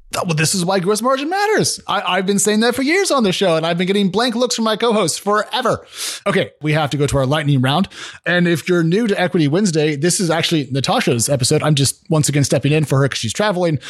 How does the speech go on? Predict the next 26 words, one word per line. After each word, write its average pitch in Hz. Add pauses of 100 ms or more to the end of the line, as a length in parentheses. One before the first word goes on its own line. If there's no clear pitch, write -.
(320)
And 180
apparently 240
we 170
do 151
lightning 139
rounds, 113
which 151
is 156
an 151
excuse 247
to 180
harass 175
our 165
guests 170
and 156
make 165
them 160
try 190
to 185
be 160
entertaining 208
on 180
the 151
spot. -
So, 190
Janelle, 151